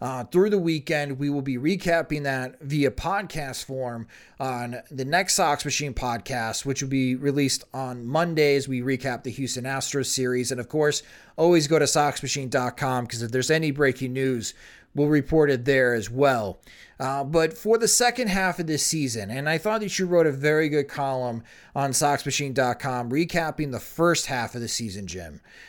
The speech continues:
and what was critical to the White Sox success. And the reason why they're eight games ahead of Cleveland, despite all these position player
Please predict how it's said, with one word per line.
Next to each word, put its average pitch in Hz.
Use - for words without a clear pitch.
and 135
what 175
was 190
critical 156
to 147
the 143
White 135
Sox 127
success. 110
And 120
the 127
reason 180
why 120
they're 147
eight 175
games 160
ahead 139
of 135
Cleveland, 135
despite 156
all 135
these 135
position 123
player 113